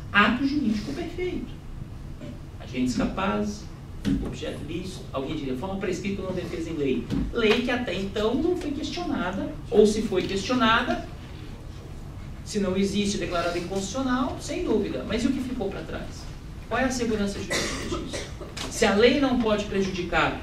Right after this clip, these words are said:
o ato jurídico perfeito, a coisa julgada, o direito adquirido, então nós estamos tam-, também, também pensando numa cobrança que seria inconstitucional.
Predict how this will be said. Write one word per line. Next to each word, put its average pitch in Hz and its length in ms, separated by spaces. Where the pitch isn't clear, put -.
o 156 80
ato 285 320
jurídico 240 440
perfeito, 185 460
a 165 60
coisa 170 280
julgada, 143 460
o 135 60
direito 147 300
adquirido, 170 460
então 180 300
nós 220 180
estamos 226 500
tam-, 196 220
também, 170 300
também 156 380
pensando 170 540
numa 214 220
cobrança 196 400
que - 80
seria - 240
inconstitucional. - 580